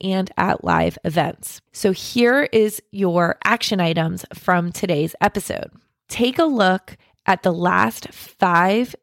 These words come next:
pieces of marketing content you created. Take each piece of content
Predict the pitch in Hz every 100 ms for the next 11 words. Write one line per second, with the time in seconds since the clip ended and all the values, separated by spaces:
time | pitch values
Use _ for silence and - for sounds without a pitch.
0 | - - 196 - 175 180 - 165 175 175
1 | 180 175 - 175 170 180 - 156 85 65
2 | 60 - - _ - 226 220 - 233 277
3 | - - - 240 - - - 214 202 -
4 | - 170